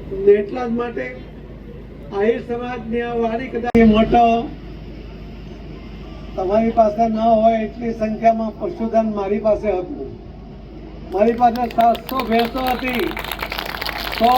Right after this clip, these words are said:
ગાય હતી અને અદ્યતન રીતે અમે એની માવજત કરતા હતા. આજે પણ મારી પાસે લગભગ પચાસ સાઠ ગાય છે અને આ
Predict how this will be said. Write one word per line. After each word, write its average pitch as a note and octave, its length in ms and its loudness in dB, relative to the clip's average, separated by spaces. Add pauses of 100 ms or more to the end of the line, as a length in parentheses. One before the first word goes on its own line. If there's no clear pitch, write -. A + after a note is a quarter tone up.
(120)
ગાય B3 420 4
હતી B3+ 320 -2 (1000)
અને G#3+ 240 2
અદ્યતન A#3+ 580 2 (100)
રીતે B3 340 -2 (680)
અમે G#3+ 200 2
એની A#3+ 220 -2
માવજત A3 520 0
કરતા F#3+ 360 4
હતા. - 240 -6 (1000)
આજે F4 300 6
પણ A#3 280 4
મારી A3+ 300 0
પાસે A#3 340 4 (760)
લગભગ G#3+ 420 4
પચાસ A3+ 480 4
સાઠ A#3 320 0
ગાય A3+ 260 0
છે A#3+ 200 -2 (760)
અને G#3+ 200 0
આ A#3 160 4